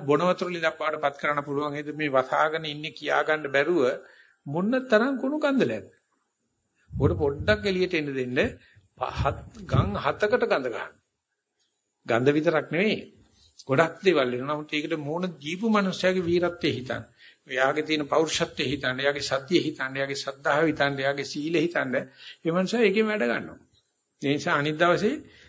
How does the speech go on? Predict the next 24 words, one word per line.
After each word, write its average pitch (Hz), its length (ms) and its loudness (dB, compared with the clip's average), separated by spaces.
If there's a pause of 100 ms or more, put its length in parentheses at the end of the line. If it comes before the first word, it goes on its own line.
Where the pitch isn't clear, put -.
(200)
ඔයිත 156 240 -2
වැඩි 156 340 2
ගඳ 190 260 2
ආවත් 120 340 0 (2250)
ඒකටම 156 560 2
යන්න 92 280 -2
ඕන. 107 200 -10 (360)
ඉතින් 165 180 0
අපිට 170 220 0
මේ 165 160 -8
දවල් 151 300 2 (200)
ගෙදර 147 360 -2
තියෙන 160 220 -2
ඔක්කොම 170 320 -6
වැඩ 151 160 4
ඉවර 170 240 -2
කරලා 160 240 -2
කොයි 160 200 -6
වෙලාවද 175 320 2
හම්බෙන්නේ? 175 600 -2 (420)
ඇස් 143 200 2
දෙක 175 200 2
වහගෙන 170 340 4
ඉන්න. 120 200 0